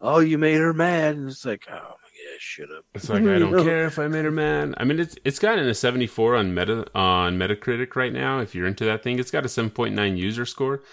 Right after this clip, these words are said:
Speaker 2: So it's getting a lot of, um, it's getting a lot of good reviews, but yeah, I don't know, 'cause I'm guessing this is probably gonna be another one of those, all right, you gotta run through it multiple times.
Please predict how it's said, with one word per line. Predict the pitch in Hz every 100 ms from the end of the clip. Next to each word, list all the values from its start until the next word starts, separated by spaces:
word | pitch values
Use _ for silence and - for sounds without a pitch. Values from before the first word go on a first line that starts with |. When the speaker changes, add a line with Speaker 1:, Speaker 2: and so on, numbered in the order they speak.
| - _
Speaker 2:
So | - 120
it's | 110
getting | 185 226 180
a | 110
lot | 98 98 104 113
of, | 98 92 90
um, | 90 87 85 85 85 92 -
it's | - -
getting | 175 196
a | 104
lot | 95 113
of | 90
good | 107
reviews, | 98 87 113 113 95 104 -
but | - 87 85 - _ _ - _
yeah, | - 139
I |
don't | 147
know, | 156 131
'cause | - 110 95
I'm | 104 104
guessing | 101 117 - 117
this | 110
is | 120 104
probably | 113 110
gonna | 113 110
be | 107 110
another | 104 104 110
one | 107 107
of | 107
those, | 104 101 95 90 - _ -
all | 95
right, | 131
you | 95
gotta | 90 90
run | 95 113
through | 104 135 123 101
it | -
multiple | 98 101 110 117
times. | 117 143 127 113 110 104